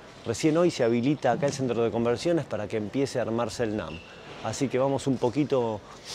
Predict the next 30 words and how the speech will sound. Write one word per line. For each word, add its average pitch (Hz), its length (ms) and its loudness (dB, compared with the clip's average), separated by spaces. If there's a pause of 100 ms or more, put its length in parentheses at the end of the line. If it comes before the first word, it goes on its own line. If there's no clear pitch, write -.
(160)
para 117 180 2
allá. 180 180 2
Ba-, 185 140 6 (100)
básicamente 196 640 2
acá 151 180 4
se 185 100 -2
hacen 147 220 -2
reuniones, 113 640 2
en 113 100 2
este 123 200 2
lugar 120 240 4
que 120 40 0
ven 120 120 2
acá 151 280 4 (540)
van 113 140 2
a 104 40 0
poner 113 280 2
sillas, 156 520 -2 (120)
hacen 120 280 -6
reuniones 127 600 -2
de 104 160 -2
todo 127 240 0
tipo, 151 400 -2 (920)
eh, 120 220 0
donde 120 160 0
tenés 127 260 0
educa-, 139 380 4
reuniones 147 500 2
educativas, 131 1000 4
tenés 131 360 0